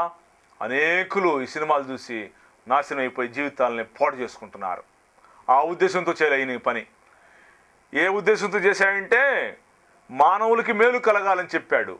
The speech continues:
ఈ ఫిల్మ్ కనిపెట్టిన ఆయన, సినిమా కనిపెట్టిన ఆయన ఈనాడు ఎవరికి ఎంతవరకు ఉపయోగపడుతుందో, అసలు కనిపెట్టిన ఆయన ఎవరో ఎవడు గుర్తు చేసుకోవట్లే. యేసు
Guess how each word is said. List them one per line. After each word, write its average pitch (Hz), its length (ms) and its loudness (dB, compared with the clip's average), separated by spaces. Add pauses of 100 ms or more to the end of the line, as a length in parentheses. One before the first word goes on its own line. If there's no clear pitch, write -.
(400)
ఈ 139 60 -10 (100)
ఫిల్మ్ 226 280 -2
కనిపెట్టిన 143 440 -2
ఆయన, 92 160 -6 (760)
సినిమా 208 220 2 (100)
కనిపెట్టిన 135 460 -4
ఆయన 90 140 -12 (840)
ఈనాడు 127 300 0 (100)
ఎవరికి 160 380 0 (1300)
ఎంతవరకు 196 540 2
ఉపయోగపడుతుందో, 214 680 0 (420)
అసలు 160 240 0
కనిపెట్టిన 202 440 2
ఆయన 233 160 0
ఎవరో 220 200 2 (640)
ఎవడు 139 360 0
గుర్తు 151 220 -14
చేసుకోవట్లే. 113 420 -12 (100)
యేసు 151 220 -2